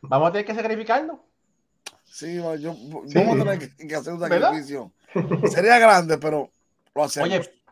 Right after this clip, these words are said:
Speaker 1: pero, pero Pucho no puede ir.
Speaker 2: ¿Por qué Pucho no puede ir?
Speaker 1: Bueno,
Speaker 2: ¿Quién dijo
Speaker 1: después yo
Speaker 2: que
Speaker 1: te
Speaker 2: no?
Speaker 1: cuento.
Speaker 2: Ok, me, me
Speaker 1: Después yo te digo.
Speaker 2: Bueno,
Speaker 1: Mira.
Speaker 2: hici-, hicieron dos los Yankees, ¿eh?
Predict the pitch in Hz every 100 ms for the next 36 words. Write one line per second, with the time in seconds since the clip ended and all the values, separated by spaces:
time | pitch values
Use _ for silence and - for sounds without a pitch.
0 | _ - 170 170 165 151 147 175 170 156
1 | 127 110 _ _ _ _ _ _ _ -
2 | _ _ _ _ _ _ 160 147 123 113
3 | 113 - 92 76 _ _ _ _ _ 131
4 | 127 120 123 131 117 110 104 _ _ _
5 | - 127 120 82 85 101 107 120 113 120
6 | 123 107 98 _ _ _ _ - - -
7 | - 135 170 160 156 196 - 175 226 254
8 | 262 262 190 240 208 151 190 220 -